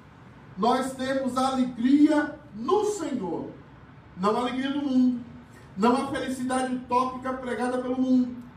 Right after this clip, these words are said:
mas estarmos felizes no Senhor. E isso é uma comprovação que eu tenho também na minha vida. Eu posso até dar testemunho aqui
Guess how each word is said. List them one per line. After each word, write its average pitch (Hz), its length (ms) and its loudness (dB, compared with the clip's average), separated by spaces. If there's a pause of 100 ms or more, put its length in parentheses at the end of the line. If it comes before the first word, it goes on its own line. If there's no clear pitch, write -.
(460)
mas 226 420 0
estarmos 233 540 -6
felizes 214 560 -2 (280)
no 233 320 2
Senhor. 190 380 -2 (380)
E 285 140 6
isso 302 160 4
é 311 40 0
uma 302 180 -2
comprovação 262 640 -2
que 262 80 -8
eu 262 100 -4
tenho 262 180 -6
também 254 200 -2
na 262 100 -4
minha 254 200 -2
vida. 190 260 -6
Eu 165 120 -4
posso 202 260 -4
até 220 180 -4
dar 220 160 -4
testemunho 208 540 -4
aqui 214 360 -4